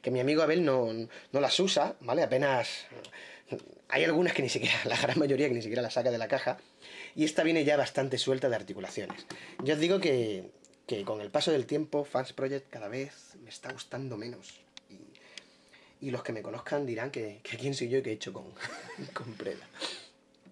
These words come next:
El Moody de Toy World, sin embargo, sí que, sí que me gusta más bastante el tema de las articulaciones que tiene. Me parece bastante más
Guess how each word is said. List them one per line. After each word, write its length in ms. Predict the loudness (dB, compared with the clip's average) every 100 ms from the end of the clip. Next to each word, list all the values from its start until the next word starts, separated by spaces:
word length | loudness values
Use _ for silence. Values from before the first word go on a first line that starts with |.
| -20 -20 -18 -16 -16 -16 -20 _ 2
El 440 | 4 6 4 4
Moody 260 | 4 4 4
de 80 | 4
Toy 160 | 4
World, 440 | 4 4 4 2 0
sin 220 | 0 2
embargo, 500 | 2 2 4 4 2
sí 220 | 2 0
que, 360 | 2 2 0 -6
sí 220 | -10 -8
que 120 | -2 0
me 100 | 0
gusta 240 | -4 -2
más 140 | -2
bastante 320 | -2 -6 -6 -6
el 80 |
tema 140 | -4 -4
de 60 |
las 120 | -4 -10
articulaciones 540 | -14 -16 -10 -8 -8
que 160 | -10 -14
tiene. 180 | -14
Me 80 | -14
parece 260 | -14 -6 -4
bastante 440 | -4 -4 -6 -4
más 260 | -2 -4